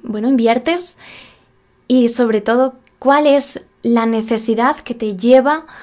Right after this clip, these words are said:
a hacer lo que haces en redes sociales? Así que nada más, chicos, haced un uso responsable y sobre todo sed muy felices, que es lo más importante en la vida,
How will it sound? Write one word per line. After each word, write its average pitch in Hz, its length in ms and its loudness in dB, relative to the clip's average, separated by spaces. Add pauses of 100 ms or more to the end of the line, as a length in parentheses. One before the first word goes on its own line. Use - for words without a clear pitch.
(300)
a 214 440 0
hacer 277 300 0
lo 285 140 2
que 254 100 -2
haces 247 380 -2
en 202 280 -4
redes 233 260 -2
sociales? 220 680 -4 (460)
Así 233 260 -4
que 226 160 -2
nada 240 180 0
más, 220 200 -4
chicos, 208 340 -6
haced 220 240 -8
un 254 120 2
uso 254 260 0
responsable 262 1000 -2 (720)
y 262 520 0
sobre 226 220 0
todo 226 220 -4
sed 220 200 -6
muy 214 180 -2
felices, - 520 -10 (380)
que 220 120 -2
es 208 80 -4
lo 214 60 -4
más 202 340 -8
importante 214 520 -4
en 214 60 -10
la 220 100 -4
vida, 262 360 0